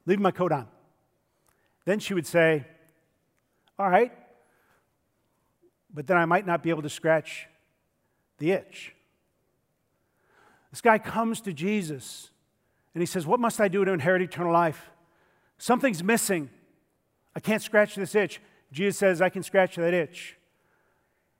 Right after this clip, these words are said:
but you have to take off your coat." And this guy said, "I can't do that." Because what he was doing was he was trying to use money to do something that only Jesus can do.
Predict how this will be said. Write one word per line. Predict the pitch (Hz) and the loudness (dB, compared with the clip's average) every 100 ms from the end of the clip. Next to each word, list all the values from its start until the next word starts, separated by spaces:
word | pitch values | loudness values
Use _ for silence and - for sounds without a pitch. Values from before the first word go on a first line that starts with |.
| _ _ _ | _ _ _
but | 151 170 | -12 -10
you | |
have | 156 | -6
to | |
take | 165 156 | -6 -4
off | 131 | -6
your | 110 | -8
coat." | 151 127 - _ _ _ _ _ _ _ _ _ _ _ - | -10 -10 -14 _ _ _ _ _ _ _ _ _ _ _ -12
And | 151 | -10
this | - | -6
guy | 165 | -6
said, | 135 147 123 | -6 -10 -12
"I | |
can't | - 123 | -14 -14
do | 117 | -14
that." | 110 - _ _ _ _ _ _ _ _ _ _ _ _ _ - - | -20 -20 _ _ _ _ _ _ _ _ _ _ _ _ _ -18 -6
Because | 175 180 | -2 2
what | 247 | 4
he | 254 | 4
was | 180 | 0
doing | 156 285 254 | 4 4 4
was | 196 | 0
he | 202 | -4
was | 202 | -6
trying | - - 233 262 | -8 -2 0 2
to | |
use | 247 240 202 | 0 -2 -2
money | 170 220 247 | 0 2 2
to | 208 | 0
do | 160 240 233 | -2 -2 -2
something | - 233 240 208 | 0 0 2 2
that | 196 | 2
only | 196 240 254 208 | 0 0 0 -2
Jesus | 190 233 233 233 - | -2 -2 0 -2 -4
can | - 196 | -4 -2
do. | 202 | 0